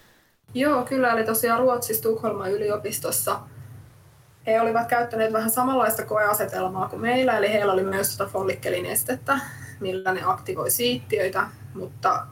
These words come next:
he ei kyenneet löytämään mitään geneettistä. He eivät ole tehneet mitään geneettisiä analyysejä niille osallistujille,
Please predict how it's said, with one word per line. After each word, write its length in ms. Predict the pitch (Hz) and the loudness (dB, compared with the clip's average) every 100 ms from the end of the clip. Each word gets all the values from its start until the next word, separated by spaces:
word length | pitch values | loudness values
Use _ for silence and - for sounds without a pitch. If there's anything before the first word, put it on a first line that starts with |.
| - 220 | -10 0
he 60 | 226 | 2
ei 120 | 220 | 4
kyenneet 420 | 220 202 196 202 | 2 4 2 2
löytämään 460 | 196 190 190 190 190 | 2 2 2 2 0
mitään 260 | 190 196 | 0 -2
geneettistä. 640 | 196 196 185 190 208 - 214 | 0 2 0 -2 -6 -6 -4
He 80 | |
eivät 220 | 180 180 185 | -2 -2 0
ole 240 | 190 190 | -2 -2
tehneet 380 | 180 170 160 - | -6 -6 -6 -8
mitään 240 | 190 196 | -4 -2
geneettisiä 580 | 190 190 196 - 240 220 | 0 -2 -2 0 2 2
analyysejä 520 | 220 220 214 - 480 | 2 4 4 2 2
niille 220 | 233 226 196 | 0 0 0
osallistujille, 760 | 226 226 240 - 240 240 247 | 0 0 0 2 4 4 2